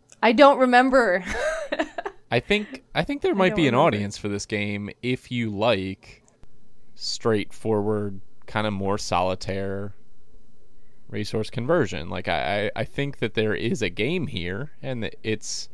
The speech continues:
Speaker 2: interesting enough, but, like, I didn't, I don't know. Like, our four-player game was a little bit different than the two-player game in terms of availability of resources and things like that. So that might ha-, maybe this just isn't a great two-player game. But I do say that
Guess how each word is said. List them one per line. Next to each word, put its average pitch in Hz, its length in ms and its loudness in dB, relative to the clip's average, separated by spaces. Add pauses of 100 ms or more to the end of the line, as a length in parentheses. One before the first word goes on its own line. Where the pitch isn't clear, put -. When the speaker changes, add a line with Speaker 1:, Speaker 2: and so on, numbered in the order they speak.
(380)
Speaker 2:
interesting 120 480 0
enough, 98 380 -2
but, 104 120 2
like, 101 220 0
I 107 220 2
didn't, 101 480 -2 (1600)
I 151 100 4
don't 120 120 4
know. 98 280 0
Like, 131 260 0
our 139 140 2
four-player 160 420 4
game 120 180 2
was 110 80 0
a 107 40 2
little 104 120 2
bit 98 120 -2
different 104 220 -2
than 95 100 -4
the 95 80 -2
two-player 98 420 -2
game 98 240 -6
in 95 80 -8
terms 98 260 -8
of 92 100 -8
availability 101 680 0
of 110 100 0
resources 98 540 -2
and 101 120 -8
things 104 200 -6
like 95 160 -4
that. 92 260 -2
So - 160 -4
that 113 320 4 (220)
might 107 440 -4
ha-, 110 180 -4
maybe 113 240 2
this 104 200 -2
just - 180 -4
isn't 101 300 -4
a 98 80 -6
great 92 300 -4
two-player 107 440 0
game. 110 400 -4 (260)
But 127 100 2
I 143 60 6
do 147 180 2
say 117 220 2
that 98 160 0